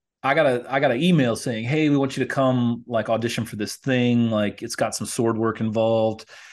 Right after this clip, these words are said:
And, you know, I didn't know what it was at that point, obviously. And so I, I started working on my sword work and kinda getting up to speed on that and was like, "Cool, I'm ready. Okay." And so I go in, and the first couple of times, like, it, it wasn't until, like, maybe the second,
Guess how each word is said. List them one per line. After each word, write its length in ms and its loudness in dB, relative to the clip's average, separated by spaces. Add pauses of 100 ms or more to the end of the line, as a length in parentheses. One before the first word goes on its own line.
(200)
And, 180 0
you 60 2
know, 80 4
I 100 4
didn't 220 2
know 140 2
what 180 2
it 80 -4
was 220 -4
at 80 -18
that 240 -6
point, 200 -10
obviously. 500 -6
And 120 -8
so 400 -6 (320)
I, 180 -14 (120)
I 180 -8
started 560 -2
working 320 0
on 140 2
my 120 0
sword 320 2
work 400 2
and 100 -4
kinda 200 -4
getting 260 -2
up 120 -4
to 60 -12
speed 280 0
on 160 -2
that 220 -2
and 100 -12
was 120 -10
like, 140 -14
"Cool, 280 -8
I'm 120 -6
ready. 240 -2
Okay." 340 -6 (560)
And 100 -4
so 140 0
I 60 2
go 220 2
in, 220 4
and 100 0
the 60 -4
first 300 -4
couple 240 0
of 80 0
times, 440 0
like, 360 -2 (340)
it, 200 -6
it 40 -2
wasn't 280 0
until, 180 0
like, 220 0
maybe 160 0
the 100 -4
second, 420 -6